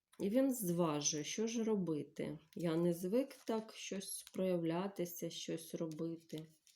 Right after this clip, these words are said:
Буду обнулятися, виходити з яких-то, можливо, попередніх стосунків, а тоді тільки буду рухатися вперед.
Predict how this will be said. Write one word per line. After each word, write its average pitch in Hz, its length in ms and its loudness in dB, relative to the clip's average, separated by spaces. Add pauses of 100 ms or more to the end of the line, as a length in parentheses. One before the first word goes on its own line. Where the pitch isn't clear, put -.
Буду 165 340 0
обнулятися, 170 960 -4
виходити 156 720 -6 (480)
з - 360 -10
яких-то, 156 680 -4
можливо, 147 800 -4
попередніх 170 720 0
стосунків, 208 920 -2
а 165 80 -4
тоді 170 420 -2 (140)
тільки 190 400 -4
буду 165 360 -2
рухатися 170 720 -6
вперед. 160 680 -8